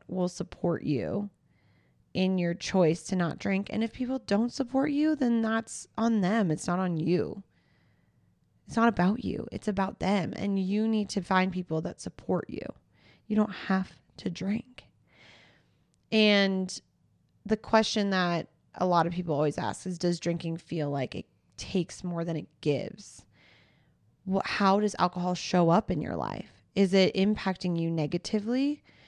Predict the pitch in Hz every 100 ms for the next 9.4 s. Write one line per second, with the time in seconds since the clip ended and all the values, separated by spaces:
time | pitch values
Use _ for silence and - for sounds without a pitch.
0 | _ _ - 196 180 - 190 180 196 185
1 | 165 165 - 185 175 160 156 160 220 -
2 | 202 214 226 - 202 220 233 196 165 -
3 | - - 185 196 - 208 208 202 190 185
4 | 175 - _ 190 185 175 - _ 254 233
5 | 175 190 196 190 185 185 208 165 - -
6 | _ _ _ _ _ _ _ _ _ _
7 | _ _ _ _ _ _ _ _ _ _
8 | 214 208 208 - 190 185 202 240 233 175
9 | 180 - - -